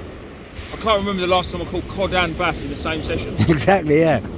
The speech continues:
Speaker 1: I don't, I don't know if I even, I don't even know if I have. Might be a first.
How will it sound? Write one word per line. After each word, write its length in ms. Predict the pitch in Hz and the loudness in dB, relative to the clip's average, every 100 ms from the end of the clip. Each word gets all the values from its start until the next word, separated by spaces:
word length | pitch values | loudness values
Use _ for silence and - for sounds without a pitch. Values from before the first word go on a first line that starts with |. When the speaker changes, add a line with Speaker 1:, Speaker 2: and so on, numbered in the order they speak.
| - - 185 | -10 -8 -6
Speaker 1:
I 40 | |
don't, 60 | 240 233 | -4 -2
I 40 | |
don't 120 | 262 | -2
know 60 | 254 | -2
if 80 | 226 | -2
I 120 | 226 | -2
even, 140 | 190 233 226 | 0 -2 -2
I 80 | 208 | -4
don't 160 | 254 | -4
even 140 | 254 196 | -4 -4
know 60 | 185 | -4
if 100 | 170 | 0
I 160 | 208 | 0
have. 140 | 269 - - - - - - - - - - - - - - - - - - - - - - - - - - - - - - - | 0 -4 -10 -10 -10 -12 -12 -12 -12 -12 -12 -10 -10 -10 -10 -10 -10 -8 -8 -8 -6 -6 -6 -8 -8 -6 -6 -6 -6 -6 -8 -6
Might 160 | 196 160 | -4 -2
be 60 | |
a 40 | 147 | -4
first. 420 | - 214 - - | -2 -4 -4 -8